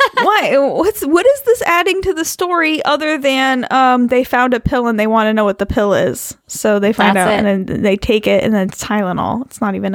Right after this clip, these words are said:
Speaker 1: Yeah.
Speaker 2: anything.
Speaker 1: I don't know.
Speaker 2: Dude, it doesn't.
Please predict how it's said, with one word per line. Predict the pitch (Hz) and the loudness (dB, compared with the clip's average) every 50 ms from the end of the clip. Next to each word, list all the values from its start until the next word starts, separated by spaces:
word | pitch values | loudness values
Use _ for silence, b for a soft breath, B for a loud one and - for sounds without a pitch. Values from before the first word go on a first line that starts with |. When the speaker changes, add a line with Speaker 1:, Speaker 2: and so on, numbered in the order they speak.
| 190 | 0
Speaker 1:
Yeah. | 202 196 - - - | 0 0 0 -2 -4
Speaker 2:
anything. | - - - - 247 _ _ _ _ _ _ _ _ _ _ _ _ _ _ _ _ _ _ - | -4 -6 -6 -10 -14 _ _ _ _ _ _ _ _ _ _ _ _ _ _ _ _ _ _ -12
Speaker 1:
I | - 196 180 | -12 -10 -10
don't | 180 180 - - | -12 -14 -14 -14
know. | 156 156 - 170 180 _ _ - - - - - - _ | -16 -16 -16 -16 -18 _ _ -18 -18 -18 -18 -20 -20 _
Speaker 2:
Dude, | - - 247 226 226 226 240 - _ _ _ _ _ _ _ _ - | -6 -4 -2 -2 0 -2 -2 -4 _ _ _ _ _ _ _ _ -2
it | 254 247 | 0 0
doesn't. | - 269 - - - | 0 0 -2 -2 -4